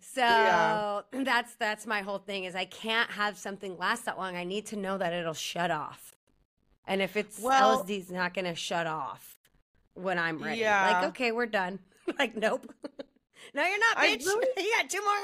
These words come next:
Speaker 2: I've
Speaker 1: hours."
Speaker 2: really never had, like, a bad
Speaker 1: <clears throat>
Speaker 2: trip. I've had, like, bad moments, but you can usually come out of it.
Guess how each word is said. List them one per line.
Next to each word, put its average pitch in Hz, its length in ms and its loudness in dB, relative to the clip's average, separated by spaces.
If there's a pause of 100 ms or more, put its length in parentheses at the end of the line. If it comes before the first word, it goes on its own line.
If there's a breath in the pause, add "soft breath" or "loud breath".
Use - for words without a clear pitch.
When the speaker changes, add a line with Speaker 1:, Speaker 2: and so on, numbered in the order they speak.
(100)
Speaker 2:
I've 339 260 8
Speaker 1:
hours." 277 40 -8
Speaker 2:
really 339 320 -2
never 302 420 0
had, 214 460 2
like, 233 260 0
a 214 80 0
bad 190 800 4 (100)
Speaker 1:
<clears throat> - 100 -20
Speaker 2:
trip. 180 760 -4 (320)
I've 233 240 0
had, 262 300 -4
like, 247 340 -2
bad 202 360 2
moments, 190 1040 -2 (400 loud breath)
but 233 360 2
you 233 180 -4
can 277 240 -4
usually 311 480 -2
come 233 400 -2
out 202 260 2
of 196 180 2
it. 180 420 4